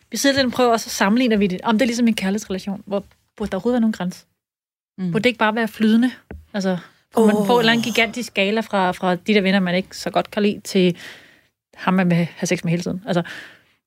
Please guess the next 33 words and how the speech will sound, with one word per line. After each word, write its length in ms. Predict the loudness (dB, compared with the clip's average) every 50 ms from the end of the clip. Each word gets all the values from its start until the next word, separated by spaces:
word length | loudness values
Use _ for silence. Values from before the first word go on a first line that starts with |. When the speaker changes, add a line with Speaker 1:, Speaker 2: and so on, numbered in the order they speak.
| _ _ _ -6
Speaker 1:
hvor 80 | -4
der 120 | -2 0 0
ikke 180 | 2 2 2
er, 260 | 2 4 4 2 2 0 -2 -8 _ _
og 100 | 0 0
nu 60 | 0
er 40 | 2
du 60 | 0
kærester, 360 | -2 -2 0 0 0 0 0
og 80 | -2 0
så 60 | 0
er 20 | 2
det 100 | 2 4
noget 140 | 4 2
andet, 180 | 2 2 0 0
og 80 | 2 2
vi 80 | 2
er 40 | 2
venner, 220 | 2 2 2 2
så 120 | 0 0 0
må 100 | 0 0
vi 100 | 0 -2
ikke 80 | -4 -4
de 60 | -2
her 160 | -2 -2 -2 -2
ting, 240 | -2 -4 -4 -4 -8 _ _ _ -6
øh, 220 | -4 -4 -2 -4 -4
fordi 280 | -6 -4 -4 -4 -4 -6 -10 _ _
det 60 | 0
er 40 | 0
en 100 | 2 2
anden 200 | 2 2 2 2
kasse. 300 | 2 0 -4 -4 -6 -8